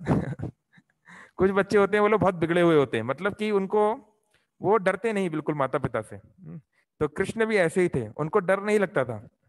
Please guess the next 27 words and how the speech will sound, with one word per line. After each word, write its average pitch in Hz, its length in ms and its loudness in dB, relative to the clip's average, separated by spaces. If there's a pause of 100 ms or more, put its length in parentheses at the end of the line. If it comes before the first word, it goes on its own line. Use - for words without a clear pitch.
(560)
तो - 200 -6
उन्होंने 220 300 0
आके 196 300 0
ये 208 120 4
नहीं 214 100 -2
बोला, 185 300 2
"मैया 175 340 -2
कैसी 175 340 -6
हो?" 160 220 0
या 156 140 -2
कुछ - 400 -10
मैया 180 280 0
भी 220 120 0
नहीं 208 100 0
बोला, 123 300 -2
सीधा 214 340 -2
जाके 202 340 -2
काम 175 260 -2
को 202 100 -2
रोक 151 240 0
दिया। 104 200 -12 (1200)
ये, 170 300 -2 (600)
अ, - 40 -12 (100)
भगवान 160 300 -2
ने 196 80 -6
डायरेक्टली 175 480 -4
किया। 117 260 -6